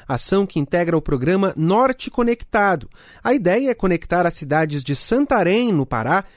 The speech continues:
e Manaus, no Amazonas, através de cabos de fibra ótica, que vão ser estendidos ao longo do Rio Amazonas,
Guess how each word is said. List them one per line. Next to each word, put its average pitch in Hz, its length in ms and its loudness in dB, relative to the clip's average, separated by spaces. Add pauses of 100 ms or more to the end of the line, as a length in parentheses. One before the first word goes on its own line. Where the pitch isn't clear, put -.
(160)
e 240 80 0
Manaus, 208 500 2
no 220 140 0
Amazonas, 208 680 0 (200)
através 208 480 0
de 180 100 -4
cabos 185 400 -4
de 170 80 -2
fibra 247 420 0
ótica, 185 540 0 (240)
que - 100 -8
vão 165 220 2
ser 185 200 0
estendidos 170 600 0
ao 156 120 2
longo 170 340 2
do 143 80 -2
Rio 190 260 2
Amazonas, 254 720 0